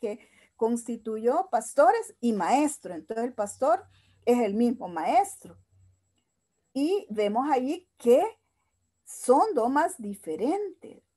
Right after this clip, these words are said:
pastor y el maestro, ¿eh? Pero ¿por qué se une? ¿Por qué lo une Efesios? Porque el pastor enseña, un pastor debe de ser maestro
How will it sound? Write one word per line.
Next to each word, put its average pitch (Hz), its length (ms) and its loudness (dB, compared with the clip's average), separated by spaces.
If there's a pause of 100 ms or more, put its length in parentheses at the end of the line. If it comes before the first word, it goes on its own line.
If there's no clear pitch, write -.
(140)
pastor 240 680 4 (680)
y 214 180 0
el 180 180 0
maestro, 196 880 -6
¿eh? 226 220 -12 (400)
Pero 285 340 6
¿por 233 240 2
qué 262 220 2
se 262 200 -2
une? 302 500 -4 (640)
¿Por 196 240 -6
qué 285 140 0
lo 330 120 0
une 311 360 -2
Efesios? 269 640 -6
Porque 202 520 -6 (520)
el 220 280 4
pastor 285 840 -2 (420)
enseña, 214 920 -2 (260)
un 226 220 -2
pastor 294 840 2 (580)
debe 202 600 -2
de 165 140 -6
ser 196 340 -2
maestro 190 960 -8